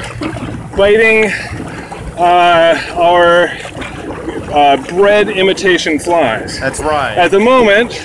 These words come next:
Speaker 1: it is kind of close to sunset.
Speaker 2: Yeah, we're really gonna be cutting it close.
Speaker 1: Um, you know, this is an after-work trip, kind of impromptu.
Speaker 2: Yeah.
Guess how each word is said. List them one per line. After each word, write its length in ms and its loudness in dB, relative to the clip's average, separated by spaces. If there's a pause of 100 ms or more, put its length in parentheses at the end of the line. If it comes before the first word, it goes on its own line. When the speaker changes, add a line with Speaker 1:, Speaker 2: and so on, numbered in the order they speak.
(800)
Speaker 1:
it 140 2
is 540 2 (840)
kind 300 0
of 160 -2
close 300 2
to 80 -2
sunset. 640 0
Speaker 2:
Yeah, 440 0
we're 180 -2
really 220 -2
gonna 160 -2
be 120 -4
cutting 320 -4
it 160 -10
close. 520 -4 (440)
Speaker 1:
Um, 520 2 (200)
you 180 4
know, 140 2
this 120 0
is 120 2
an 120 0
after-work 540 2
trip, 420 0
kind 300 2
of 60 0
impromptu. 880 0 (280)
Speaker 2:
Yeah. 380 -2